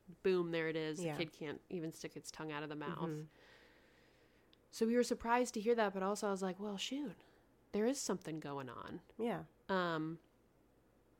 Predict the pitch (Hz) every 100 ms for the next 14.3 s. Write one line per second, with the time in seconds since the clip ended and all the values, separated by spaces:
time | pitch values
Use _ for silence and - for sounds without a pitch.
0 | _ _ _ _ _ _ _ - - 202
1 | - - - _ _ _ _ _ _ -
2 | 190 202 185 165 - - - - - _
3 | _ _ _ _ _ _ _ - - 214
4 | 185 185 180 170 170 - 170 156 143 160
5 | - 151 - 160 - 190 202 175 160 175
6 | 165 156 165 160 160 156 - 196 202 214
7 | - - - - 202 208 - - 247 220
8 | 202 185 175 - - - 123 - - 208
9 | 208 - 190 175 - - _ 214 220 202
10 | 190 208 _ - - - - - _ _
11 | - 190 202 247 254 226 214 220 202 190
12 | 202 190 180 180 175 - 190 180 175 175
13 | 190 180 185 156 - 151 180 - 202 -
14 | 220 233